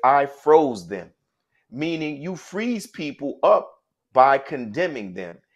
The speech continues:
Instead of warming them up to be more open to our way, it takes somebody like me,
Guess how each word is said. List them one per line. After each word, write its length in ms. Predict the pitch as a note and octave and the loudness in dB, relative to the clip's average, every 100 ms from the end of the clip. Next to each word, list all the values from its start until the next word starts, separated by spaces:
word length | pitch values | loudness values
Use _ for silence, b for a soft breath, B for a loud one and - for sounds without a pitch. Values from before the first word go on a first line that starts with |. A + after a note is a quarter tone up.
| _ - | _ -8
Instead 460 | A#2+ - - D3+ | -8 -6 2 4
of 200 | C3+ G#2+ | 4 2
warming 480 | F#2+ C3 E3+ G#3 G3 | -2 0 0 0 -2
them 180 | F#3 F#3 - | -2 -4 -2
up 220 | D#3 E3 | -2 0
to 80 | D3 | -4
be 180 | A#2+ B2+ | -4 -4
more 420 | A2 B2 D#3 D#3 - | -2 2 4 4 2
open 340 | D#3 E3+ C#3+ | 2 2 -6
to 180 | C#3 C#3+ - | -4 -4 0
our 300 | C3+ A#2 A2+ | 2 0 -2
way, 440 | A#2+ B2+ G#2 - _ _ _ - | 0 0 0 -6 _ _ _ -6
it 180 | C3+ | -4
takes 300 | - E3+ D#3+ - | -2 -2 -2 -4
somebody 680 | D#3+ D3 A#2+ B2 A#2+ A#2+ G#2 | -4 -2 2 4 4 0 -4
like 320 | G#2 G#2+ G#2 | 0 0 0
me, 320 | A#2+ G#2+ E2 | -8 -10 -10